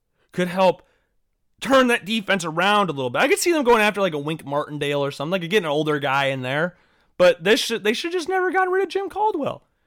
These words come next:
They're tired of being average. We finished nine and seven. Jim Caldwell's last year, fired him, and then they got way worse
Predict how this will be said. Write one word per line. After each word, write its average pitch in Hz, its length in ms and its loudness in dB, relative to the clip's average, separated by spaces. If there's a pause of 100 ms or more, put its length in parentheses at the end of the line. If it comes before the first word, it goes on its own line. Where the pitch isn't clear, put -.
(280)
They're 214 160 4
tired 262 280 4
of 277 40 0
being 294 200 4
average. 196 640 0 (160)
We 147 80 -10
finished 247 260 2
nine 214 200 4
and 208 80 -2
seven. 247 280 0
Jim 190 160 -2
Caldwell's 214 420 2
last 175 220 2
year, 196 140 2
fired 208 500 4
him, 226 160 -2 (300)
and 226 160 2
then 247 100 4
they 240 100 6
got 233 300 4 (220)
way 131 400 0
worse 277 580 0